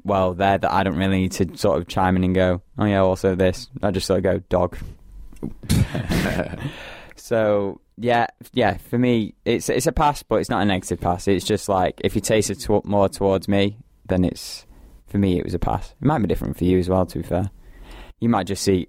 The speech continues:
if you're one of them where it's like instant dog, instant pull. I thought it was like that, but maybe I'm not. I'll probably read Mark's when there's more dogs. It's like, "Yo, Mark, what are those dogs up to in, uh, Punk Mambo?" <laughs> But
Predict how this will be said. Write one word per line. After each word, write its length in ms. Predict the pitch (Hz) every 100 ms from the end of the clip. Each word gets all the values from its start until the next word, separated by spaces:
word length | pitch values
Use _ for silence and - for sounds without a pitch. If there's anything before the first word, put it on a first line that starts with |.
| -
if 180 | 107
you're 180 | 123 113
one 180 | 107 123
of 60 | 104
them 120 | 101
where 120 | 98
it's 80 | 95
like 100 | 95
instant 420 | - 110 - 104 85
dog, 260 | 98 98 -
instant 480 | 95 92 95 92
pull. 300 | - 98 95 - - - -
I 140 | 110 113
thought 160 | 90
it 40 | 90
was 80 | 92
like 160 | - -
that, 160 | 76 - - - - - -
but 200 | 90 -
maybe 220 | 90 92
I'm 100 | 92
not. 200 | 92 87 - - - - - -
I'll 80 | 104
probably 380 | 117 104 95 90 -
read 260 | 98 90
Mark's 340 | 90 92 - -
when 120 | 92
there's 140 | 90
more 160 | 92 92
dogs. 380 | - 92 90 - -
It's 80 | -
like, 220 | 101 - - - - - - - - -
"Yo, 140 | 107
Mark, 320 | 95 87 -
what 60 | 104
are 20 |
those 160 | 98 101
dogs 260 | 101 98
up 120 | 107 -
to 180 | - 95
in, 140 | 92
uh, 300 | 90 90 87 -
Punk 180 | 95 -
Mambo?" 380 | 90 92 92 - - - - - -
<laughs> 80 | - 90 - - - - - - - - - -
But 680 | 208 113 - - 120 - 143